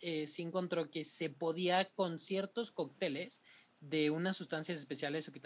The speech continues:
que les llamó polvos para poder controlar. Uno era el coup de, coup de Pruth, que era el golpe de polvo o un, un golpe de pólvora,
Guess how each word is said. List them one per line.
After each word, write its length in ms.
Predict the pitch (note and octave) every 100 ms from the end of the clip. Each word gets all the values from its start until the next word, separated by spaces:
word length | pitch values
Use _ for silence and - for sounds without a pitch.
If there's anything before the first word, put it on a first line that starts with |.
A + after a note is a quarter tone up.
| C3
que 380 | C#3 C#3 C#3 D3
les 160 | F3 F3
llamó 320 | C#3 C#3+ D3
polvos 600 | F3 F#3 D3+ G3 - - _ _
para 220 | D#3+ D3
poder 240 | D3+ D3 C#3+
controlar. 480 | C#3+ C#3 D#3 F3 - - - _
Uno 200 | G3 A#3+
era 60 |
el 120 | G#3+ -
coup 180 | G3
de, 400 | F3+ A3 G#3+ - - _
coup 180 | A3+ G3+
de 180 | F#3+ G3+
Pruth, 540 | - F#3 A3 C#4+ - - _
que 100 | D#3+
era 280 | D#3 D#3 D3+
el 340 | C3+ C3 C3
golpe 360 | C3 E3 E3+ G#3
de 120 | C#3
polvo 420 | C3+ D3 D3 F#3+
o 100 | C#3+
un, 340 | C#3+ C#3+ D3 D3
un 180 | D3 D3+
golpe 300 | E3 D#3 F3
de 100 | B2+
pólvora, 420 | D#3 C3 D3